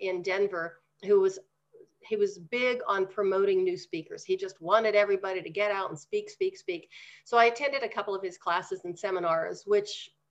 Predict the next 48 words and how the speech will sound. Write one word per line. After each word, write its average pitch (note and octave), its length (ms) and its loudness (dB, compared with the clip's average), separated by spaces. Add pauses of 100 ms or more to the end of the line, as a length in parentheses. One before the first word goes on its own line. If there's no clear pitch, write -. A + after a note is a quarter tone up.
(200)
you C#4 100 -4
know, A#3 260 0 (220)
helped C#4+ 340 4
get C4+ 240 -2
you G3+ 80 -4
started, G3 680 2
but F3+ 100 -4
it F#3+ 140 0
only G#3+ 240 2
got G3 240 -2
me F3+ 100 -4
so D#3+ 260 -6 (120)
far. - 300 0 (280)
And A3 140 2
then A3 100 4
you A3+ 80 0
kind A3+ 220 0
of G#3+ 100 -4
go G#3 160 4
to G#3 160 -6
the G3 100 -2
next F#3+ 300 0
step F3+ 300 -6
and F3+ 100 -4
the E3+ 60 -2
next E3+ 240 -4
step E3 260 -6
and E3 100 -8
the D#3 60 -6
next F3 320 -4
step. - 300 -8 (260)
So C4+ 220 2
it's E4 160 2
a D#4+ 60 6
process. B3+ 580 -4
It's G3 240 -8
a F#3 40 -4
lot F#3+ 240 0
like B3 220 -4
writing G3+ 260 -2
a A#3 40 -4
book. G3 320 -2 (320)
You G#3+ 100 0
don't G#3+ 180 6
know G3+ 120 4
where F#3+ 160 2
to G#3 80 -2
start. E3 500 -4